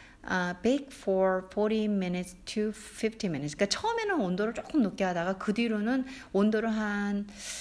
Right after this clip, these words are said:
음, 한 백 도 정도 낮춰가지고 한, 한 팔십 도 정도 낮춰서 한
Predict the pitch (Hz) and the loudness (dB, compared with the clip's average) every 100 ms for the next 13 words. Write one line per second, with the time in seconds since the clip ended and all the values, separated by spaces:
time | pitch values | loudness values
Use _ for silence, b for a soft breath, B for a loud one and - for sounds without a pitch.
0 | B B B B - 196 190 196 208 202 | B B B B -10 -4 -2 0 -2 -2
1 | 196 - - 277 285 277 254 208 196 190 | -4 -6 -6 -2 2 2 2 2 0 0
2 | 131 - 208 190 156 160 185 196 175 196 | -2 -2 -2 -2 -2 -4 -2 -2 -2 -4
3 | - 370 381 - 285 247 202 165 127 - | 0 0 0 0 -2 0 0 0 -2 -4
4 | 151 185 247 302 | -4 0 -2 -2